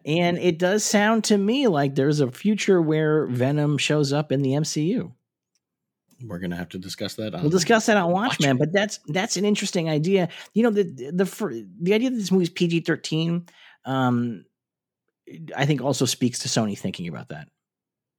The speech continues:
Speaker 2: Well,
Speaker 1: They, I
Speaker 2: he-,
Speaker 1: think they
Speaker 2: he-
Speaker 1: recognize they can't do, like, an R-rated franchise alongside.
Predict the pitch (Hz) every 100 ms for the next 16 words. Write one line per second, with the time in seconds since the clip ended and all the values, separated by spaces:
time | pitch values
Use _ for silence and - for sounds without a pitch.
0 | _ _ _ 135 135 135 170 165 160 139
1 | 143 147 147 139 120 123 - 123 110 101
2 | 104 101 95 92 - - - _ _ _
3 | 107 90 85 85 80 78 78 - 87 -
4 | 80 82 76 76 76 71 69 67